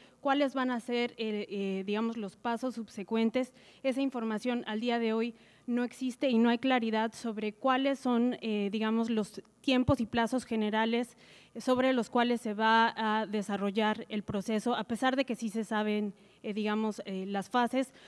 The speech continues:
no hay certeza, eh, para la sociedad civil sobre cuáles son los tiempos específicos, eh, en los cuales la Junta Proponente va a desarrollar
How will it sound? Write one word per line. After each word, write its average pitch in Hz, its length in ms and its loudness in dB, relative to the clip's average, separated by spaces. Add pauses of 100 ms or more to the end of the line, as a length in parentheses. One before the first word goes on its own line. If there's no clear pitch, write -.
(160)
no 254 180 6
hay 269 100 6
certeza, 240 800 0
eh, 208 160 -8
para 254 320 2
la 240 140 0
sociedad 214 440 -6
civil 226 440 -6 (260)
sobre 220 320 0
cuáles 269 420 4
son 254 360 2
los 214 240 -2
tiempos 269 380 4
específicos, 247 920 0 (380)
eh, 226 520 0
en 233 220 0
los 233 140 -4
cuales 240 460 0
la 202 120 -6
Junta 240 300 -4
Proponente 214 640 -6
va 214 180 -4
a 220 40 -2
desarrollar 202 640 -6